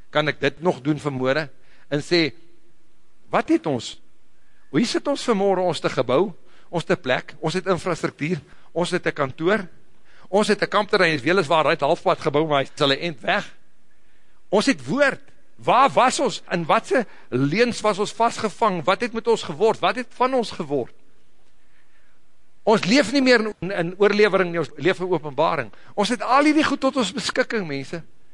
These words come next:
Dis ons vertrekpunt. As ons terugkyk, dan sê ons, "Here, u het dertig jaar met ons 'n pad geloop. Die goede wat hier staan is 'n onmoontlikheid."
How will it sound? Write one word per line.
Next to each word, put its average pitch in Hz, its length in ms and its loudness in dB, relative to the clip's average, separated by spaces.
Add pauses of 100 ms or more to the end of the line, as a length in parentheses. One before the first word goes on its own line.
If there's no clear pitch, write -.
(260)
Dis - 200 4
ons 233 160 -2
vertrekpunt. 233 720 2 (240)
As 170 140 2
ons 220 120 0
terugkyk, 262 560 4
dan 160 100 0
sê 190 140 -2
ons, 170 140 -4
"Here, 165 320 0 (200)
u 175 60 0
het - 300 2
dertig 247 560 4
jaar 214 260 8
met 214 140 0
ons 190 180 0
'n - 120 -4
pad 202 240 2
geloop. 143 420 0 (1040)
Die 220 140 2
goede 269 260 0
wat 233 160 4
hier 208 120 0
staan 226 420 4
is 214 120 4
'n 214 40 6
onmoontlikheid." 202 920 4